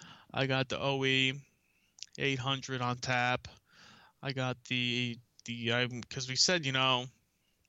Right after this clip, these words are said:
for the podcast, it was Red, White, and Thunder Dew, Fourth of July. So, you know, at some point, the Thunder Dew would have to be present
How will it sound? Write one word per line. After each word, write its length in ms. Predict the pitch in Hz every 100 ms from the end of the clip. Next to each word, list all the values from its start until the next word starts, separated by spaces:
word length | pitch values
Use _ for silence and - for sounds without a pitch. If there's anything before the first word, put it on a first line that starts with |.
| _ -
for 100 | 123
the 80 |
podcast, 640 | 120 147 147 151 131 117 117
it 40 |
was 140 | 110 113
Red, 220 | 127 131
White, 220 | 131 113
and 100 | 107
Thunder 300 | - 127 127
Dew, 420 | 127 131 127 123 120 _ - - _ -
Fourth 240 | 139 127
of 80 | 117
July. 560 | 123 123 127 131 117 110
So, 360 | - - 120
you 160 | 113 120
know, 120 | 123
at 80 | 87
some 300 | - 135 135
point, 520 | - 135 127 117 - - _ _ - -
the 100 | -
Thunder 360 | 120 - 131 127
Dew 240 | 120 120
would 240 | 120 131 131
have 320 | 127 131 127
to 80 | 120
be 180 | 120 120
present 920 | - - 120 165 131 110 95 -